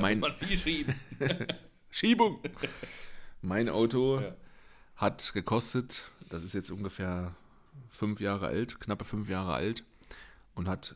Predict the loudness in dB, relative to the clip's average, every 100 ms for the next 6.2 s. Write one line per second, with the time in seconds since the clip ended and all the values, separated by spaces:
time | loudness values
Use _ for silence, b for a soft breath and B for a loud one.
0 | -8 -6 -4 -4 0 0 0 0 -2 -2
1 | -6 -4 -4 -2 -4 -2 -4 -6 -6 -6
2 | -6 -8 -6 -4 -4 -2 -2 -2 -4 -4
3 | -4 -4 -2 2 2 0 -2 -2 -2 -4
4 | -6 -4 2 2 0 -2 0 0 0 -2
5 | -2 2 4 4 0 -4 -2 0 2 0
6 | -2